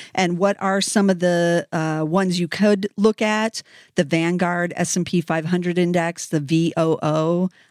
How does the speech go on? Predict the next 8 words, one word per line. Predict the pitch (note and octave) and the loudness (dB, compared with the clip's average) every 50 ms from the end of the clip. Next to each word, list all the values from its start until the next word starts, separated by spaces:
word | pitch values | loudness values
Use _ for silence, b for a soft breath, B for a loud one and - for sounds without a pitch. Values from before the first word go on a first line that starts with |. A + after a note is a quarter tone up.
| - | -6
I | - D3 D3+ - | -4 -2 -2 0
own | - E3+ F3 F3+ F3+ | 0 2 2 2 2
this | F3+ F3+ - - | 2 0 0 -2
one. | - F#3 F3 F3 F3 F3 F3 F3 E3+ F3 | -2 0 2 2 4 4 4 4 2 2
It | - F3+ | 0 -2
has | D#3 E3+ D#3+ E3 D3+ - | -2 -2 -2 -2 -2 -2
low, | E3+ D#3+ E3 E3 E3 E3 E3 E3 E3 E3 D#3 b b b b b b b - | 0 2 2 2 4 2 2 2 2 0 -2 b b b b b b b -4
um, | - E3+ D3+ D#3 D3+ D3+ D3 D3+ D#3 D#3 D3 | -2 0 0 0 -2 -4 -4 -4 -4 -6 -8